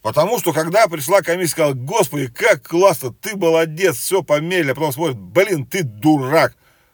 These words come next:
Спички нужно было использовать не того типа, я не знаю, что это значит". Я эту новость ещё не читал, я прочитал только что.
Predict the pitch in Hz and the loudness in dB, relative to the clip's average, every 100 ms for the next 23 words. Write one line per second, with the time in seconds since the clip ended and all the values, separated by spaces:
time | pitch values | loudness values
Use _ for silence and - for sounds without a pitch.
0 | _ - - 247 190 - 151 156 135 131 | _ -20 -6 -2 -2 -2 -2 -2 -2 -4
1 | 135 127 - 151 127 117 135 131 143 175 | -2 -2 -2 -6 -4 -6 -6 -2 0 2
2 | 156 - 170 110 127 123 107 131 113 - | 0 -4 -8 -2 -2 -2 -4 -4 -4 -6
3 | 113 107 127 247 - 104 - - - - | -6 -8 -2 -2 -2 -10 -20 -20 -12 2
4 | 160 147 139 175 135 107 92 160 139 110 | 2 2 0 0 0 -6 -6 -4 -4 -2
5 | - 110 143 92 - 190 156 170 - 90 | 0 0 -4 -10 0 0 0 -4 -6 -12
6 | - 147 - | -4 -2 -2